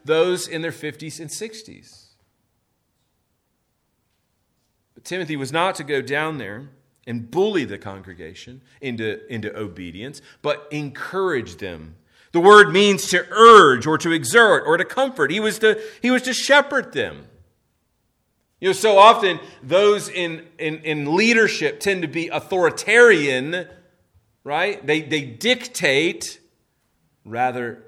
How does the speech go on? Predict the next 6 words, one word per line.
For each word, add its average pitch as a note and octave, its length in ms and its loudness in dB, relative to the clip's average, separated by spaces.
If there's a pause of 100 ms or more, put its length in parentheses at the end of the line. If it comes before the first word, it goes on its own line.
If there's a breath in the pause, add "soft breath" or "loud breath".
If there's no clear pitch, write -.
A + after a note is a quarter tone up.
(140)
than G#2 420 -14 (120)
lead. G2+ 640 -16 (1800)
Lead B2+ 220 -16
by C#3 160 -6
example, C3 500 -12
remember? G2 540 -16